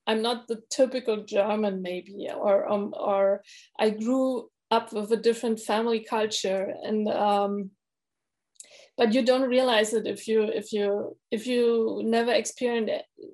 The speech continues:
experienced anything else. It's like the fish doesn't realize he's swimming in water because he's always been in the water, right? So, um, yeah, so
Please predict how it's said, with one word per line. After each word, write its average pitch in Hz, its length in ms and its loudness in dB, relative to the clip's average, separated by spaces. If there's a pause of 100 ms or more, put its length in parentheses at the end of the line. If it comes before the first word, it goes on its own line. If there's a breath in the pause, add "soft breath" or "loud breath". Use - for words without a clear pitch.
(180)
experienced 226 640 -2
anything 226 500 -2
else. 226 260 0
It's 220 160 -6
like 233 320 0
the 214 220 -6
fish - 540 0
doesn't 226 280 2
realize 233 680 0 (120)
he's 226 260 -4
swimming 233 300 0
in 214 100 0
water 220 400 2
because 214 480 -2
he's 214 160 -8
always 233 340 0
been 220 220 -6
in 214 100 -2
the 214 60 0
water, 214 420 -4
right? 202 240 -4 (640 loud breath)
So, 208 560 -4
um, 220 640 0 (1160 soft breath)
yeah, 233 360 4
so 240 420 0